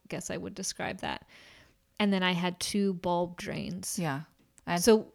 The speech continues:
Speaker 2: four.
Speaker 1: two on each side.
Speaker 2: I didn't have a wound vac.
Speaker 1: You didn't have a wound vac?
Speaker 2: Nope.
Speaker 1: You didn't need one?
Speaker 2: I had
Speaker 1: Well, you know why I think that might be? You had yours before chemo.
Speaker 2: Yes.
Speaker 1: After chemo, 'cause when I went into surgery, my
Speaker 2: Mm-hmm.
Speaker 1: white count,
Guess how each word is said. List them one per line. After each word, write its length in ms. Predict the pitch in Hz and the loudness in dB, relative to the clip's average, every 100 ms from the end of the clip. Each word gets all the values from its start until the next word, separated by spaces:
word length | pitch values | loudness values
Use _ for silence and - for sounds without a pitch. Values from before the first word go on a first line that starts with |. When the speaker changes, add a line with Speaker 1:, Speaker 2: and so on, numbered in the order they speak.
| - | 0
Speaker 2:
four. 100 | 170 | 6
Speaker 1:
two 240 | 277 269 | 8 8
on 160 | 254 233 | 8 6
each 220 | 220 - | 2 0
side. 400 | 208 185 - 196 | 0 0 -2 -4
Speaker 2:
I 100 | 208 | -2
didn't 160 | 302 311 | 0 0
have 120 | 247 | 2
a 40 | |
wound 220 | 262 196 185 | 2 0 0
vac. 340 | 156 147 - - - - - | -2 -4 -10 -20 -20 -20 0
Speaker 1:
You 120 | 233 | 6
didn't 180 | 262 247 | 8 8
have 120 | 247 | 4
a 60 | 226 | 4
wound 220 | 214 196 | 2 0
vac? 200 | 180 - | -2 -2
Speaker 2:
Nope. 300 | 180 185 196 - | 0 0 -4 -4
Speaker 1:
You 100 | 214 | 2
didn't 180 | 220 208 | 2 2
need 160 | 208 202 | 0 -2
one? 280 | 214 214 - - | -6 -6 -10 -12
Speaker 2:
I 100 | - | -6
had 400 | 185 180 180 170 160 196 - | -2 -2 0 -2 -4 -8 2
Speaker 1:
Well, 100 | 247 | 6
you 80 | |
know 120 | 254 247 | 6 6
why 380 | 208 196 214 | 4 2 2
I 60 | 226 | -2
think 400 | - 226 247 220 | 0 -2 -2 -4
that 120 | 220 | -4
might 200 | 202 202 | -2 -4
be? 300 | 196 196 240 - - - _ _ _ - | -4 -4 -4 -8 -20 -20 _ _ _ -10
You 260 | 185 214 | -4 0
had 180 | 220 214 | 2 2
yours 180 | 190 185 | 2 0
before 300 | 190 - 175 | -4 -6 -8
chemo. 560 | - 196 185 170 170 180 _ _ | -6 -6 -4 -6 -8 -10 _ _
Speaker 2:
Yes. 640 | 180 165 156 156 - - - | -4 -2 -2 -4 -6 -6 -2
Speaker 1:
After 340 | 208 240 - 277 | 2 4 2 -4
chemo, 800 | - 254 254 208 185 175 180 202 | 0 2 4 4 2 0 -4 -4
'cause 180 | 214 190 | -4 0
when 120 | 208 | 4
I 140 | 220 262 | 4 6
went 220 | 254 254 | 4 4
into 200 | 240 226 | 2 2
surgery, 600 | - 202 202 226 240 247 | 0 0 0 0 2 2
my 220 | 208 214 | 2 2
Speaker 2:
Mm-hmm. 80 | 208 | 4
Speaker 1:
white 240 | 208 208 | 2 2
count, 460 | - 196 185 180 - | -2 -4 -4 -6 -14